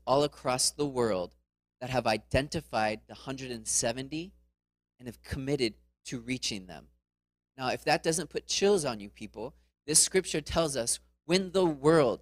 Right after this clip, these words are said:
has been given the opportunity to hear the message of Jesus, the end will come.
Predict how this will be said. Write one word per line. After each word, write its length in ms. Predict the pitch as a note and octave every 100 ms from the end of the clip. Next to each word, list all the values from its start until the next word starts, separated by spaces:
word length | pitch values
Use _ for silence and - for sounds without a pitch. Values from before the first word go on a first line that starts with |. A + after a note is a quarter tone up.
| _
has 180 | C#3 B2
been 180 | C3+ C3
given 320 | D#3 D#3 D#3+
the 160 | D3 -
opportunity 800 | C#3 - C#3+ - D#3+ D3+ A2+ D#2+ _ _
to 80 | -
hear 260 | C#3 D#3+ D#3+
the 100 | B2+
message 460 | B2+ C#3+ D3+ C3
of 120 | B2 A2
Jesus, 600 | C#3+ D#3 G#2+ F#2 - - _ _
the 100 | C3 -
end 200 | C#3 A#2+
will 140 | A2+
come. 320 | - B2+ F#2